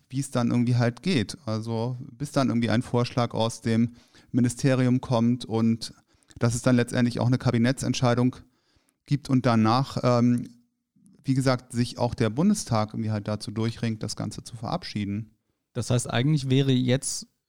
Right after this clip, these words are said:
Speaker 2: der Tipp, den du jedem Lobbyisten geben würdest, versucht euch doch noch irgendwie bis zum Ende der Legislatur zumindest zu retten.
Speaker 1: Das wäre der erste Step, klar.
Speaker 2: Ähm, um jetzt nochmal so ein bisschen zurückzukommen auf das, äh, auf das eigentliche Thema mit dem, äh,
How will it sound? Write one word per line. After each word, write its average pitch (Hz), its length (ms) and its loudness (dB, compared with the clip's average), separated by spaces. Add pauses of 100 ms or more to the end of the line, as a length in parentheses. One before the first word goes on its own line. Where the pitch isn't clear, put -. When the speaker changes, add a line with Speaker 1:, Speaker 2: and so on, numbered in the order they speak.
(300)
Speaker 2:
der 117 140 -2
Tipp, 147 220 2
den 131 160 6
du 127 60 6
jedem 127 280 4
Lobbyisten 127 480 2
geben 123 280 2
würdest, 120 520 0 (140)
versucht 123 420 2
euch 123 140 2
doch 120 140 4
noch 113 120 6
irgendwie 120 340 4
bis 113 200 0
zum - 140 -2
Ende 110 160 4
der 107 80 4
Legislatur 110 500 0
zumindest 98 380 -2
zu 107 100 -4
retten. 104 320 -6 (560)
Speaker 1:
Das - 160 -2
wäre 110 200 2
der 127 120 2
erste 147 260 0
Step, - 440 -4
klar. 123 360 -2 (880)
Speaker 2:
Ähm, 107 400 0 (160)
um 139 140 4
jetzt 131 160 4
nochmal 139 220 6
so 120 80 2
ein 113 80 4
bisschen 113 420 0
zurückzukommen - 760 0
auf 104 220 -6
das, - 360 -4
äh, 110 340 -8
auf 110 160 -8
das 107 160 -4
eigentliche 110 460 -2
Thema 120 320 2
mit 110 180 0
dem, 104 300 0 (320)
äh, 101 220 -6